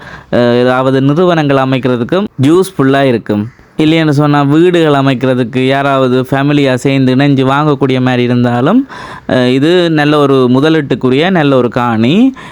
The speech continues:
எ-, இதற்கு கிட்ட நிறைய விலையில காணிகள் விலையை சொல்லி கொண்டிருக்கிறாங்க. இது ஒரு, அஹ், நல்ல ஒரு லாபகரமான விலையில வந்திருக்குது. இந்த காணியை நீங்க பெற்றுக்கொள்ள வேண்டும்னு சொன்னா, இந்த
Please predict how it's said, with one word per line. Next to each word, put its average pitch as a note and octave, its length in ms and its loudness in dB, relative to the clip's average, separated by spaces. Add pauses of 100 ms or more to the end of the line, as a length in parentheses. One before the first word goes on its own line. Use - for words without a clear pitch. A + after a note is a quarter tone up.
(120)
எ-, A#2+ 460 0
இதற்கு C#3+ 380 0
கிட்ட D3+ 260 -2
நிறைய E3 340 0
விலையில D3+ 360 0
காணிகள் C#3+ 460 0
விலையை C3+ 260 0
சொல்லி C3 220 0
கொண்டிருக்கிறாங்க. A#2+ 640 0
இது C#3+ 200 2
ஒரு, C#3 320 0 (320)
அஹ், A#2 280 2
நல்ல C3 320 2
ஒரு C3 420 2
லாபகரமான B2+ 720 -2
விலையில A2+ 480 -2 (120)
வந்திருக்குது. A2 480 0
இந்த C#3+ 320 0
காணியை D#3 440 -2
நீங்க C#3 360 0 (360)
பெற்றுக்கொள்ள C#3+ 440 0
வேண்டும்னு A#2+ 360 0
சொன்னா, C3+ 420 -2
இந்த C3+ 180 0